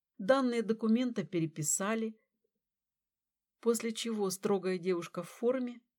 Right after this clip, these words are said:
выдала схему обоих зданий и нажала на кнопочку.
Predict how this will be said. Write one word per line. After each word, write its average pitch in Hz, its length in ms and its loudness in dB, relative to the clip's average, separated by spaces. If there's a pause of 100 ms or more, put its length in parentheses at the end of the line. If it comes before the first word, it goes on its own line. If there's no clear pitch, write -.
(420)
выдала 220 440 2
схему 175 480 2
обоих 165 420 2
зданий 226 540 -2 (600)
и 214 100 0
нажала 220 460 0
на 220 140 0
кнопочку. 156 760 -4